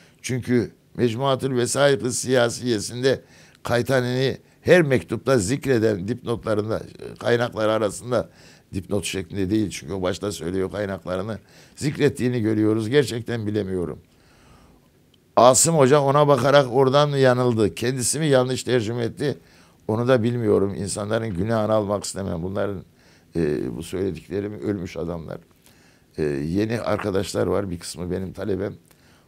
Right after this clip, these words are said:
Onlara da dedim ki, "Allah sizi ıslah etsin." Kendilerine, birine söyledim. Hepsine söyleyemedim.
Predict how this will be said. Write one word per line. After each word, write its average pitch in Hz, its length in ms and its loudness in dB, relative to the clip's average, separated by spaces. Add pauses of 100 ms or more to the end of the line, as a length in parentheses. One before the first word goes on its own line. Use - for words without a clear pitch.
(100)
Onlara 104 380 -2
da 104 160 -2
dedim 107 260 -4
ki, 98 200 -10 (140)
"Allah 101 260 -4
sizi 90 280 -8
ıslah 82 360 -8
etsin." - 260 -16 (840)
Kendilerine, 87 640 -8
birine 101 320 -2
söyledim. 76 440 -10 (480)
Hepsine 110 380 -6
söyleyemedim. 78 640 -6